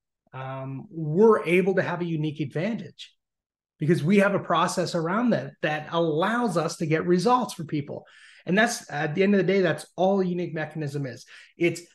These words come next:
taking somebody from being sad and, "Hmm, my life is no good," and then making them really happy. And then the steps that you use to do that, that's your unique, unique mechanism. You need to name it. You need to own it and make it a part of the process. If you do this right,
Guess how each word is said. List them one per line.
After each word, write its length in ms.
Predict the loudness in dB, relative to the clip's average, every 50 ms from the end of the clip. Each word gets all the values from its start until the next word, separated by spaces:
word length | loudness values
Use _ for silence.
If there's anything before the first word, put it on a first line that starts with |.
| _ _ 2
taking 320 | 4 4 4 4 0 0
somebody 440 | 2 2 2 4 4 2 2 0 -2
from 520 | -2 0 0 2 4 4 2 2 0 -4
being 280 | -4 -4 -2 -2 -2 -2
sad 500 | -2 -2 -2 0 0 0 0 0 -2 -2
and, 220 | -4 -4 -4 -4 -2
"Hmm, 640 | 0 0 2 2 0 0 0 -2 0 0 0 0
my 120 | 0 0 0
life 240 | 2 2 0 0 -2
is 120 | -4 -2
no 140 | -2 -2 0
good," 280 | 2 0 0 0 -2 -10 -18 -20 _ _ -2
and 140 | 0 2
then 120 | 2 4 6
making 240 | 4 4 4 4 2
them 120 | 2 2
really 180 | 4 2 2 2
happy. 420 | 0 -2 -4 -4 -4 -6 -8 -4
And 120 | -2 0
then 120 | 0 2 2
the 100 | 0 -2
steps 420 | -2 -4 0 0 0 0 0 -2 0
that 140 | 0 0
you 240 | 2 2 2 4 4
use 420 | 4 4 4 4 2 2 0 -4 -6
to 80 | -8
do 260 | -4 0 2 2 4
that, 320 | 4 2 2 0 -2 -6 -10 -18 -20 -20 _ _ _ _ 0
that's 300 | 2 2 4 2 0 -2
your 100 | 0 2
unique, 320 | 4 6 6 4 4 2 0
unique 320 | 0 0 2 2 0 0
mechanism. 500 | -2 -2 -2 0 -2 -2 0 -2 -4 -4 -6 -14 _ _
You 80 | -8 -4
need 160 | -4 -4 -2
to 120 | -4 -8 -10 -14 -20 _ _ -6
name 340 | -2 0 2 4 4 4 4
it. 180 | 2 0 -2
You 80 | -6 -4
need 160 | -4 -4 -6
to 100 | -8 -14 -8
own 300 | -4 0 2 4 6 6
it 200 | 4 2 0 -4
and 240 | -4 -2 0 0 2
make 200 | 2 0 0 0
it 60 | -4
a 40 | -4
part 220 | -2 -4 -4 -2
of 40 | -2
the 80 | -4 -4
process. 480 | -4 -4 -4 -4 -2 -4 -6 -8 -8 -4
If 180 | -6 -4 0 0
you 160 | 0 0 0
do 260 | 0 0 2 2 2
this 320 | 2 0 -2 -4 -4 -6 -8
right, 560 | -8 -6 -2 -2 0 2 2 2 0 -2